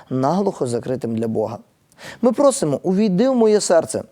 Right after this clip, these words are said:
але залишили Господу, можливо, тільки вузьку щілину до воріт серця. Уявімо, що в Панамський канал увійшов корабель з великим вантажем. Він доплив до воріт шлюзу, а вони закриті.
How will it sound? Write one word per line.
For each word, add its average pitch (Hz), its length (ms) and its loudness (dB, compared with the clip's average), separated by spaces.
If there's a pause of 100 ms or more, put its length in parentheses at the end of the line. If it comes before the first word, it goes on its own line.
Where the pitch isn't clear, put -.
(120)
але 139 200 0
залишили 165 480 2
Господу, 196 460 2
можливо, 175 340 4
тільки 190 260 -2
вузьку 160 460 -2
щілину 151 440 0
до 135 120 0
воріт 123 300 -4
серця. - 400 -4 (1160)
Уявімо, 269 420 4
що 220 180 2
в 190 40 0
Панамський 180 560 0
канал 240 340 0
увійшов 208 360 0
корабель 170 480 2
з 180 80 0
великим 147 420 0
вантажем. 107 500 -6 (340)
Він 175 240 0
доплив 135 360 -2
до 135 140 -2
воріт 127 340 -4
шлюзу, 220 480 0 (220)
а 131 120 -2
вони 127 260 -2
закриті. 123 460 -6